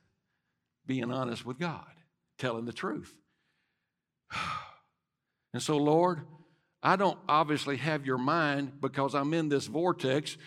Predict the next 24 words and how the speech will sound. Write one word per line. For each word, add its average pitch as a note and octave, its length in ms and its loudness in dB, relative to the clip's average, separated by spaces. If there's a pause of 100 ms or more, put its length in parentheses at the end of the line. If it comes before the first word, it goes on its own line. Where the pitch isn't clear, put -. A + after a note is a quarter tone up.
(120)
and C3+ 160 -2
I'm F3 140 4
screaming E3 500 2
at D3 180 0
you G3 140 2
and D#3+ 100 6
you're F#3 120 2
trying D#3+ 240 2
to D3 40 0
show E3+ 200 2
me E3 100 4
how F3+ 140 6
to F#3 80 4
sleep G3+ 420 2 (960)
and C#3+ 120 0
how F#3 120 8
to G3 80 8
rest. G#3+ 560 8 (500)
And D3 140 2
I G#3 100 10
think G3 260 4
you A3 140 2
don't A#3+ 240 10
care, F#3 500 8